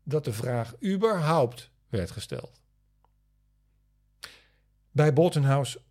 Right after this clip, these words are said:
vonden ze het enorm jammer dat ik net in deze periode langs wilde komen, want ze waren gewoon echt dicht. Charles Lister, de property manager die ik sprak, vertelde me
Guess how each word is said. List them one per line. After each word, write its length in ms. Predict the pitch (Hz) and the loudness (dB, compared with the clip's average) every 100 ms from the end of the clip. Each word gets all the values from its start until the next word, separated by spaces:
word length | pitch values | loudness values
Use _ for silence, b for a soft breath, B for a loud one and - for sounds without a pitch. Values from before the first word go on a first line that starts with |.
| _ | _
vonden 360 | - 117 151 143 | -4 2 2 2
ze 160 | 131 123 | 2 0
het 140 | 123 | -2
enorm 680 | - 131 135 135 165 143 117 | -2 2 4 6 6 4 4
jammer 340 | 113 113 117 | 2 0 -2
dat 160 | 117 120 | -2 -2
ik 120 | 113 | -2
net 200 | 123 135 | -2 -2
in 320 | 143 123 113 | -2 -4 -2
deze 400 | 120 139 147 127 | 2 2 2 -2
periode 540 | 123 113 110 110 107 101 | -6 -6 -4 -4 -2 -2
langs 260 | 104 117 | -2 -4
wilde 240 | 107 104 107 | -6 -6 -6
komen, 320 | 101 98 104 | -4 -4 -2
want 180 | 123 120 | -4 -4
ze 120 | 123 | -2
waren 320 | 120 127 120 | 0 0 -2
gewoon 380 | - 104 101 107 | -6 -6 -6 -6
echt 320 | 120 - - _ _ _ | -8 -8 -12 _ _ _
dicht. 440 | 135 147 107 - - _ _ B B B B B B B _ | -6 -4 -6 -12 -20 _ _ B B B B B B B _
Charles 340 | - 175 180 143 | -2 4 4 4
Lister, 500 | 131 135 - 117 123 | 2 2 0 -4 -2
de 200 | 107 104 | -4 -6
property 420 | - 160 147 127 110 | 4 4 4 0 0
manager 480 | 107 107 101 - | 0 -2 -4 -6
die 140 | 101 101 | -6 -6
ik 120 | - | -10
sprak, 340 | - 123 120 | -8 -4 -4
vertelde 460 | - - 160 160 143 | -6 -2 2 4 4
me 160 | 135 | 0